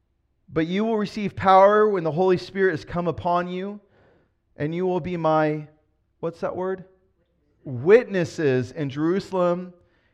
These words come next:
and in all Judea and Samaria and to the ends of the earth." So sometimes we highlight the power that's given, the Holy Spirit's coming, which is, Jesus said, "Wait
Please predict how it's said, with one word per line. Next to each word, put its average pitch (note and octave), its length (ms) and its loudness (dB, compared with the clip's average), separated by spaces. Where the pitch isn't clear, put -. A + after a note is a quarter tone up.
and B2+ 160 -6
in C#3+ 80 -4
all D3 140 0
Judea E3 640 2
and C3 100 -6
Samaria D#3+ 680 -2
and C#3 140 -10
to C#3+ 360 -2
the C3+ 240 -12
ends C3+ 300 -8
of C#3 100 -12
the B2 160 -8
earth." A2+ 340 -6
So D#3+ 260 -2
sometimes F#3 560 -4
we D#3 180 -4
highlight E3+ 540 0
the C#3+ 120 -4
power F3+ 440 0
that's C#3+ 220 -4
given, C#3 320 -4
the C3 80 -6
Holy D3+ 220 -6
Spirit's D#3+ 420 -8
coming, C#3 320 -6
which C3+ 220 -10
is, D#3+ 320 -10
Jesus D#3+ 340 -6
said, D#3+ 400 2
"Wait E3+ 420 0